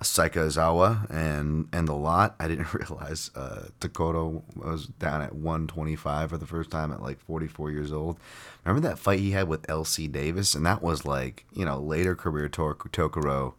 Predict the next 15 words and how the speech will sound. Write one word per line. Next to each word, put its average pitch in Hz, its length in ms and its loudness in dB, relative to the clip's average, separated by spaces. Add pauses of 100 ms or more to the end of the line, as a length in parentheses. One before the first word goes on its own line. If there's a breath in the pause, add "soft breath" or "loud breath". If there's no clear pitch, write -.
(420 loud breath)
in 78 200 -2
Bellator. 73 680 0
I 73 40 0
forget, 85 240 2
it - 20 6
was 82 80 2
one 95 140 4
of 65 80 0
Bell-, 78 340 2
my, 78 220 0
my 67 140 -4
favorite 67 280 -4
Bellator 69 420 -4
fights, - 320 -8
though. 57 260 -6